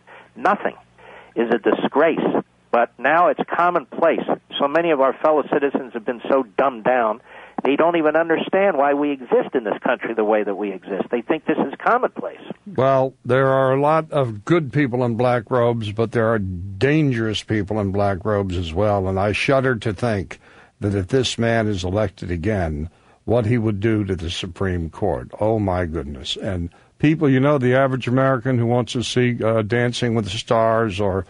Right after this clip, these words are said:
Speaker 2: Who's Starring in This Tonight
Speaker 1: Yep.
Speaker 2: doesn't even think about the Supreme Court when they think about the election. They believe the pap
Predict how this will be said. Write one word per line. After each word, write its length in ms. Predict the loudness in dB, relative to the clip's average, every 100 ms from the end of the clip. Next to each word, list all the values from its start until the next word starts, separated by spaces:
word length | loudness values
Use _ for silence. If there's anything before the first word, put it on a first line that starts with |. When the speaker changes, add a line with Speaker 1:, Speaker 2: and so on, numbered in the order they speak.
| -12 _
Speaker 2:
Who's 200 | 0 0
Starring 440 | 0 0 2 2 0
in 100 | 0
This 220 | 0 -4
Tonight 320 | -2 0 -2 -4 -10
Speaker 1:
Yep. 180 | -4 0
Speaker 2:
doesn't 280 | 2 2 0
even 300 | 0 0 -2
think 180 | -2 -2
about 360 | 0 0 0 -6 _ -6
the 120 | -6
Supreme 460 | -4 -4 -2 0 -2
Court 320 | 0 0 -2 -2
when 120 | -2
they 120 | 0
think 240 | 0 -2
about 300 | 0 0 -2
the 100 | 0
election. 500 | 0 2 0 -2 -4 -4 -16 -4
They 140 | 0 2
believe 420 | 2 2 2 2
the 100 | -2
pap 500 | -2 0 2 0